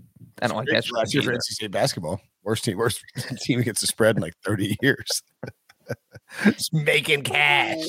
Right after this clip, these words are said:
Speaker 1: Listen to Brinson's sad gambling rules. You should just have a podcast on that.
Speaker 2: Um, oh, I'll tell you what's sad is this freaking nerve that's just shooting pain down my leg every three seconds. Um, anywho,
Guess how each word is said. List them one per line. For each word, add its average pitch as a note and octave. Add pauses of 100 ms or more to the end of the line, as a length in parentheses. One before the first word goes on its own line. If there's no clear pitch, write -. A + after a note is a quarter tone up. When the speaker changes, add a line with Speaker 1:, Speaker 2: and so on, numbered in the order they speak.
Speaker 1:
Listen E3
to C#3
Brinson's D3
sad C#3
gambling B2+
rules. B2
You C#3+
should C3
just C3+
have A#2
a A#2
podcast A#2+
on F2
that. F#2+ (540)
Speaker 2:
Um, B2 (320)
oh, C3
I'll G2
tell C#3+
you F#2
what's D#2+
sad A#2
is F2
this F2+ (160)
freaking F#2 (680)
nerve B2
that's F#2
just -
shooting A#2+
pain B2
down G2
my F#2+
leg G#2
every F#2
three F#2
seconds. F2 (360)
Um, A2+ (840)
anywho, A#2+